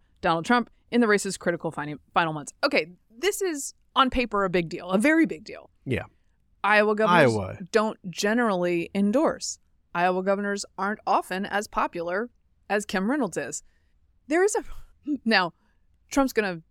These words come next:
Speaker 1: be mad about this. Here's the thing, and this is the thing always with Trump. Who knows if it works or not? Perhaps the good people of Iowa turn against Kim Reynolds because she has been disloyal to Mister Trump,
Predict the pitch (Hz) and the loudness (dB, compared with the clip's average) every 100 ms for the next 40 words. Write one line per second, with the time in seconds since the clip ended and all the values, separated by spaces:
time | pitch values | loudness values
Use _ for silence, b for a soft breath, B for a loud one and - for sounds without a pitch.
0 | _ _ 180 208 196 180 151 143 139 139 | _ _ -2 0 2 0 0 -6 -6 -6
1 | 202 - _ _ _ _ _ _ - 320 | -6 -8 _ _ _ _ _ _ 0 2
2 | 226 185 - _ - - _ _ 175 202 | 0 -8 -14 _ -20 -20 _ _ -4 -2
3 | 233 208 214 190 175 165 156 147 - - | -4 -4 -6 0 0 0 -6 -14 -12 -14
4 | - - _ - 339 311 247 220 160 160 | -14 -20 _ 0 4 4 2 -4 -10 -12
5 | 143 - 135 - _ _ _ _ _ - | -14 -14 -14 -16 _ _ _ _ _ 4
6 | 254 233 359 - 240 202 - 170 247 220 | 4 6 2 0 -16 _ -18 -4 -4 -2
7 | 247 247 240 226 254 220 - 226 240 247 | -2 0 0 0 0 -4 -4 0 2 2
8 | 247 247 - 247 254 220 160 - 185 170 | -2 -4 -6 -4 -4 -8 -10 -8 -6 -6
9 | - 240 233 185 165 - _ _ - 214 | -8 -8 -6 -4 -6 -10 _ _ -2 0
10 | 190 175 - 208 240 233 - 208 190 - | -2 -4 -4 0 2 2 -2 -4 -4 -6
11 | 190 - 131 | -8 -8 -14